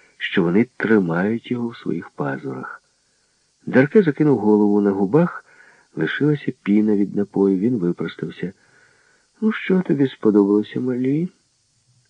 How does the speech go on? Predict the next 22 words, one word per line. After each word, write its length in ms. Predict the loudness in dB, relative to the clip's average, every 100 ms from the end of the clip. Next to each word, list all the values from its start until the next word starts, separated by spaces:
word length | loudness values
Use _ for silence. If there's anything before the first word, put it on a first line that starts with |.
| _
Ви 120 | -4
справді 340 | 0 0 2 2
добре 300 | 2 2 0
обізнані. 560 | 0 -4 -6 -12 -14 -18 _ _ _ _
Така 320 | -14 -2 0
наша 320 | 0 -2 -6
служба, 580 | -10 -8 -6 -6 -10 -14
все 360 | -16 -14 -14 -14
знати. 420 | -16 -16 -20 -20 _ _ _ -20 _ _
Тобі 220 | -2 2 2
треба 260 | 4 4
було 300 | 6 4 4
попередити 680 | 4 2 2 0 0 -2 -4
мене, 420 | -6 -6 -8 -8
а 160 | -12 -6
то 100 | -4
я 240 | -4 -6
змарнував 680 | -8 -2 0 2 2 2 0
два 220 | 2 2
дні, 260 | 2 -4 -8
шукаючи 560 | -10 -12 -10 -12 -14
тебе. 280 | -12 -12 -12